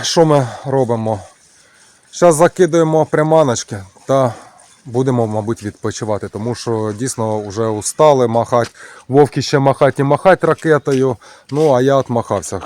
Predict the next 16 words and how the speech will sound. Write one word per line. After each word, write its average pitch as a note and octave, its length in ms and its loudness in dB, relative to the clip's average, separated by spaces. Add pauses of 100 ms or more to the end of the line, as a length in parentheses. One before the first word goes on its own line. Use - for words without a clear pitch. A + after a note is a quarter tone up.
Хоча C3 320 0
я B2+ 220 0
просто B2+ 340 -2
раніше B2+ 580 2
розпочав, C3 680 0
бо A2+ 100 -2
тут, A2+ 240 -8
е, - 20 0
дво-, A#2 560 0
двома, B2 680 0
як A#2 120 -4
би A#2+ 80 -4
сказати, A#2+ 220 -2
спомбами A#2+ 480 -4
неудобно C3 580 0
маслать. F#2+ 460 -8